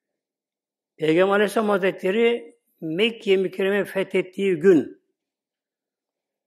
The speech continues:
oradaki bütün müşrikler,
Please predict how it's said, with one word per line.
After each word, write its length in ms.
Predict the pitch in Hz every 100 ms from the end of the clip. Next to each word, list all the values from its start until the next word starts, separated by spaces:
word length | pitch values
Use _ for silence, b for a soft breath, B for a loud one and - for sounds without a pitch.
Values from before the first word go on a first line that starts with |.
| _ _ _ _ - -
oradaki 440 | 165 165 185 156
bütün 220 | 165 208
müşrikler, 920 | 175 156 - 165 147 160 131 - -